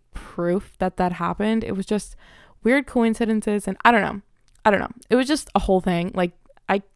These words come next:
I almost forgot that happened, and then I saw it on the article on New York Times, and I was like, "Oh yeah, that, that happened."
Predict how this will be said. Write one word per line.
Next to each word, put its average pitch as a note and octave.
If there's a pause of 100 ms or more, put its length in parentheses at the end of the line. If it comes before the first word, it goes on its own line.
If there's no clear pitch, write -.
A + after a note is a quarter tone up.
(340)
I D#4
almost G#3+
forgot G3
that G3
happened, G3
and G3+
then F#3+
I F#3+
saw F#3
it - (100)
on F3+
the F3+
article F#3+
on F3+
New F3
York F3+
Times, F3+
and F3+
I F#3
was F#3
like, - (540)
"Oh D4+
yeah, D#4+ (640)
that, B3 (160)
that A3+
happened." F#3+